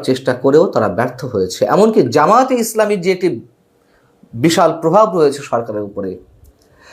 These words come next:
সেই জামাতে ইসলামীর নেতারাও প্রধান উপদেষ্টার সঙ্গে দেখা সাক্ষাৎ করতে পারেননি, ব্যর্থ হয়েছেন।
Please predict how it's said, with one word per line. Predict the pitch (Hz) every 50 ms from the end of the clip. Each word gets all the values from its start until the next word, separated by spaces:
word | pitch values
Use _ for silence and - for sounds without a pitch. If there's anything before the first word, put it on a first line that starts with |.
| - _ -
সেই | - - 160 135 127
জামাতে | 135 - 143 170 185 202 214
ইসলামীর | 202 196 - 190 180 175 170 156
নেতারাও | 139 151 151 156 151 151 143 147 170 220 254 - - _ _ _ _ _ _ _ _ _ _
প্রধান | - 139 139 160 170
উপদেষ্টার | 156 - - 135 135 131 - 170
সঙ্গে | - 139 127 131 120
দেখা | 110 110 117 127 113
সাক্ষাৎ | - - 117 - 120 113 -
করতে | - 120 113 - 127
পারেননি, | - 123 131 139 143 151 180 226 233 - - - - -
ব্যর্থ | - 90 117 151 160 - - 175
হয়েছেন। | 180 175 180 180 - - 226